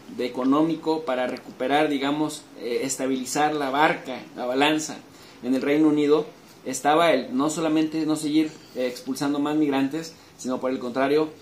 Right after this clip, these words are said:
traer más migrantes para estabilizar la economía con las medidas y las políticas públicas de trabajo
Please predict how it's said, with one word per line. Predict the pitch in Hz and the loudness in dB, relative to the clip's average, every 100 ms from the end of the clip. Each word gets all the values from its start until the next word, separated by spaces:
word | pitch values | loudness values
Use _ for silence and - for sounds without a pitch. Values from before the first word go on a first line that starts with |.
| - - | -20 -8
traer | 123 139 156 | -2 0 2
más | 160 | 2
migrantes | 160 147 143 135 156 160 - - - | 2 2 0 -2 -4 -6 -12 -20 -10
para | 127 139 156 - | -2 0 2 0
estabilizar | 139 151 143 147 151 151 147 | -2 -4 -2 -2 -2 -4 -4
la | 143 | -4
economía | 143 143 139 143 160 160 - - 107 | -4 0 0 0 -2 -8 -20 -16 -8
con | 120 | -4
las | 139 | 0
medidas | 143 135 143 143 - 113 | 2 4 2 2 -2 -6
y | 123 | -6
las | 135 | -4
políticas | 135 131 139 127 - | -4 -6 -6 -10 -6
públicas | 131 135 135 120 | -4 -4 -4 -6
de | |
trabajo | - 120 127 131 143 | -6 -2 -2 -2 -8